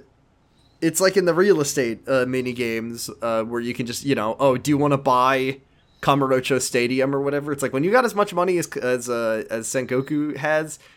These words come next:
yeah, you can just buy the, the enti-, uh, the entirety of Osaka Castle. Yeah, of course.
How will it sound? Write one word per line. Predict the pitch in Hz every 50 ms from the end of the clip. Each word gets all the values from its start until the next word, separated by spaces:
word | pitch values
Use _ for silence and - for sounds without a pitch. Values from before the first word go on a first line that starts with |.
| _ _
yeah, | - 240 269 208
you | 147 139
can | - 139 123
just | 113 107 104 -
buy | - 107 110 113 113 110 107 107 - _ -
the, | - - - 113 123 120 107 - 123 123 - _
the | - 123 113 110
enti-, | 110 - - 82 110 98 78
uh, | 110 110 107 104 104
the | 117 113
entirety | 104 - - 113 107 110 110 107
of | 107 104
Osaka | 107 - - 110 104 - 107
Castle. | - - 107 101 107 - - 151 151 156
Yeah, | 151 147 170 139
of | 101 92 -
course. | 131 131 110 98 92 - - -